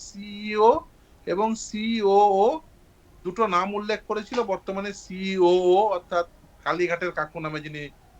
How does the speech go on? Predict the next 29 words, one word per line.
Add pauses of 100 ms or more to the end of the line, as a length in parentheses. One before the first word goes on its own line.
(120)
সমাজে
বিখ্যাত (120)
হয়ে
উঠেছেন,
কুখ্যাত (260)
যাই
বলুন
না
কেন, (920)
সে, (1080)
তার (180)
স্থান (140)
জেলে
হয়েছে, (120)
তিনি (120)
সিইও, (160)
আগে (100)
ডিরেক্টর (120)
ছিলেন, (800)
তিনি (100)
সিইও, (180)
তিনিও
আগে
ডিরেক্টর
ছিলেন, (120)
পরবর্তীতে (100)
সিইও (120)
হয়েছেন। (1500)
মহামান্য